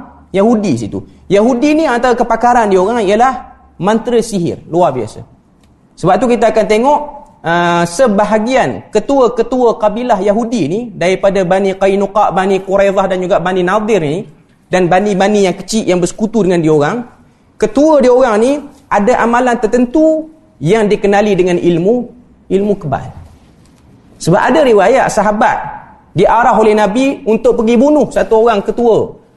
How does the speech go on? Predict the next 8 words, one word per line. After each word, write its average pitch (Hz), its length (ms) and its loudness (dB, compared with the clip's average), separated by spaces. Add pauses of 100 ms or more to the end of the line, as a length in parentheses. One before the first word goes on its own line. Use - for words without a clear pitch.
(360)
Yahudi 220 440 2
ni. 196 120 0 (640)
Kalau 208 160 2
saya 247 80 0
tak 233 160 2
silap, 269 400 0
ianya 302 320 -2
ialah 240 200 2